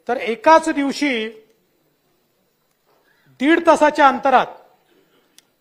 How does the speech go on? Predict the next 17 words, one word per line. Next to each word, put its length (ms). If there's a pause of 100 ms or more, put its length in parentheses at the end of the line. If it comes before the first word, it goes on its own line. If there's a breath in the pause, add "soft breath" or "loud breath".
(840)
पुणे 220
पोलीस 260
स्टेशन, 380 (1200)
पिंपरी 320
चिंचवड 320
पोलीस 260
स्टेशन 400 (1000)
आणि 140
पुणे 280
ग्रामीण 360 (1300)
या 100
तिन्ही 340
पोलीस 280
स्टेशनमध्ये 420
गुन्हा 240
दाखल 280
केलाय. 380